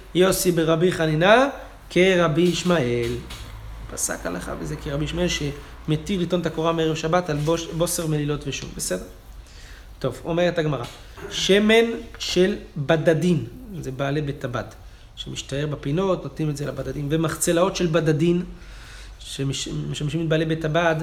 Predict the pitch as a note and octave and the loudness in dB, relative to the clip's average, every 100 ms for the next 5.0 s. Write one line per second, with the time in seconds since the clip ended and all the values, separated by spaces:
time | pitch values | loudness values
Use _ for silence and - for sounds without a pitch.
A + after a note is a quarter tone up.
0 | D#3 - - D3+ - - F3 D3 C#3 - | -4 -10 -6 -6 -4 0 2 2 0 -2
1 | D#3 E3 D#3 E3 D#3+ F#3 F3 D3+ E3 E3+ | -2 -2 -4 -4 2 4 4 2 2 0
2 | D3 C#3+ D3+ D#3+ D#3+ D#3+ D3+ D3+ - C3+ | 0 0 0 -2 -2 0 2 0 -2 2
3 | F#3+ F3+ F#3 G3 A3 B3+ - - - - | 4 4 4 6 6 4 -2 -14 -18 -20
4 | - - - E3 D#3+ F3 F3 D#3+ F#3 F#3 | -20 -20 -6 -4 -2 0 0 2 2 0